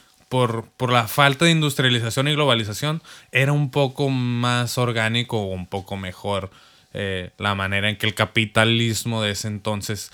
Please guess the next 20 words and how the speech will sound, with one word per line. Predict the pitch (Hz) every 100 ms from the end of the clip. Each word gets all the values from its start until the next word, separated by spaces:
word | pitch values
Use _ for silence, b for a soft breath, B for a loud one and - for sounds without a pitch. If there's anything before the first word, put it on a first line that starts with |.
| b b
se, | - 104 98 90 85 - b b b b b _
se | - - - 107
usaba | 101 98 139 165 143
o | 120 107
se, | - 104 95 95 90 B B B B
sí, | - 123
se | 113
ejecutaba. | 110 117 - 101 - 170 120 - B B
Pero | 135 135
ahora, | 127 135 147 165
como | 147 131
la | 127 120
industrialización | 117 113 113 101 131
y | 139
la | 127
globalización | 113 107 104 107 104 131 127
ya |
está | 120 -
bien | 127 135
conectado, | 131 139 160 151 175 156 151